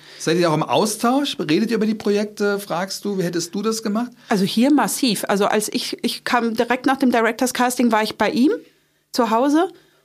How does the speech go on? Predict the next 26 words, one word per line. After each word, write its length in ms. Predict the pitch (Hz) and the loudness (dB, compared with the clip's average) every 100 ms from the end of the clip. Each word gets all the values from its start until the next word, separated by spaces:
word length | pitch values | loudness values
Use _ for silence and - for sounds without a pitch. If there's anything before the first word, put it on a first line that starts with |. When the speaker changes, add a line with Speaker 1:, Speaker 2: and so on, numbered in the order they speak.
| _ | _
Speaker 2:
und 200 | 240 277 | 0 0
hab 100 | - | 0
gesagt, 220 | 220 202 | 0 0
es 80 | - | 0
lief 180 | 240 240 | 0 0
ganz 240 | 202 - | -2 2
gut 300 | 349 370 285 | 2 4 2
und 100 | 202 | 0
ich 80 | 208 | -2
hab 80 | 208 | -2
das 160 | 240 | -2
vorgestellt 720 | - 311 294 277 277 269 269 | 0 0 2 0 2 2 2
und 100 | 226 | 0
vielleicht 300 | 220 202 208 | 2 0 2
wird 160 | 277 302 | 0 2
das 160 | 302 | 0
ja 160 | 269 247 | 2 2
was. 180 | 240 240 | 0 2
Und 60 | |
dann 140 | 214 196 | 2 2
bringt 200 | 233 240 | 0 2
er 80 | 226 | 2
mir 140 | 214 | 2
stapelweise 680 | 220 233 269 254 233 220 208 | 2 2 2 2 2 2 2
Bücher 540 | 277 311 294 240 - | 2 2 4 2 2
und 200 | 220 | 0